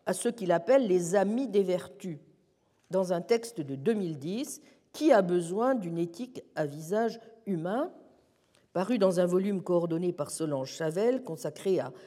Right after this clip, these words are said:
Martha Nussbaum, Émotions privées, espace public, texte qu'il vient de reprendre en l'élargissant au chapitre dix-huit, intitulé Les dangers du particularisme moral,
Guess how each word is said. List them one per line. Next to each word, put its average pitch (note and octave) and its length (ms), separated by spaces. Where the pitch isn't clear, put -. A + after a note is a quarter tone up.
Martha E3+ 320
Nussbaum, F3 640
Émotions G3 540
privées, F3 640
espace - 400
public, F3+ 640
texte G#3+ 280
qu'il F3+ 120
vient B3 200
de A#3+ 60
reprendre G#3 540
en D#3+ 60
l'élargissant E3+ 800
au - 20
chapitre D3+ 520
dix-huit, F#3 760
intitulé F3 680
Les A#3 180
dangers G#3+ 460
du D#3 180
particularisme F3+ 1000
moral, E3 600